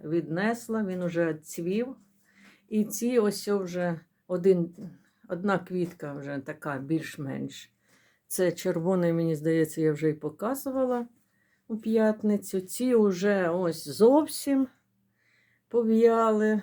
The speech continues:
Ну, цей ще тримається. Ну, і там ось о...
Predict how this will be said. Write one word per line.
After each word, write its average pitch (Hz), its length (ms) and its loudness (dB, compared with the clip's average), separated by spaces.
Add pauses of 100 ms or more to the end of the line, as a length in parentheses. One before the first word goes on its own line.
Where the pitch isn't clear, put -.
(140)
Ну, 233 220 -6
цей 196 440 -4 (840)
ще 180 160 -14
тримається. 151 1000 -6 (880)
Ну, 240 220 -2
і 240 40 -4
там 233 340 0
ось 202 220 -4
о... 202 240 0